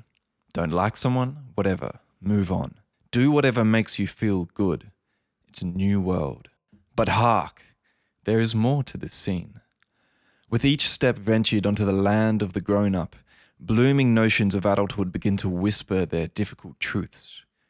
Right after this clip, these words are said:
Truths that to you, the inexperienced youth, can seem dark indeed, particularly if they're being reinforced by a smug, know-it-all friends. But for the time being,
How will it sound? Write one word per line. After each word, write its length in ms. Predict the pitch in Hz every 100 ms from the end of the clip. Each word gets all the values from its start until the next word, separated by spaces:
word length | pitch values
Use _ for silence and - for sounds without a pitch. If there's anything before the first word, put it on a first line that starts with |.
| -
Truths 420 | - 127 127 -
that 220 | 107 104
to 120 | - 92
you, 500 | 95 117 95 60 - _ _ _ -
the 200 | 107 104
inexperienced 800 | 120 - - 117 107 98 - 101
youth, 440 | 104 101 - -
can 160 | - 98
seem 300 | - 104 98 -
dark 400 | 90 104 104 -
indeed, 580 | 92 90 90 - - - _ _ _ _ -
particularly 640 | - 135 143 120 107 101
if 120 | 92
they're 160 | 104 98
being 280 | 104 95 87
reinforced 840 | 87 73 - 107 98 69 - -
by 140 | 85
a 100 | 80
smug, 560 | - - - 98 80 - - _ _ _
know-it-all 640 | - 90 98 90 - 82 78
friends. 680 | - 92 87 76 - - - _ _ -
But 120 | 113
for 120 | -
the 100 | 170
time 340 | - 135 120 101
being, 440 | 90 76 -